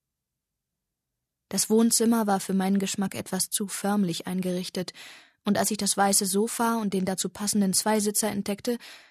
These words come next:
versuchte ich mir Ellie hier vorzustellen. Die Perserkatze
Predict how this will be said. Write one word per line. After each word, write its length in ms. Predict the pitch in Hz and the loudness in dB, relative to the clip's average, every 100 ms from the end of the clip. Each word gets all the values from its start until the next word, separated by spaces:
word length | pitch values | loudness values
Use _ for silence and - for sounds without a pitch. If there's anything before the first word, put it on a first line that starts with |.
| _ | _
versuchte 480 | - 214 208 247 - | -6 -2 0 -2 -4
ich 180 | - - | -6 0
mir 200 | 226 220 | 2 2
Ellie 340 | - 247 233 180 | 0 2 2 0
hier 220 | 180 175 | -2 -4
vorzustellen. 760 | - 185 - 185 - 196 - - _ _ _ _ _ _ _ _ _ _ - | -4 -6 -4 -6 -6 -6 -8 -10 _ _ _ _ _ _ _ _ _ _ -8
Die 80 | 208 | -6
Perserkatze 840 | 208 240 240 190 - 185 - 196 | 0 0 2 0 -2 -2 0 0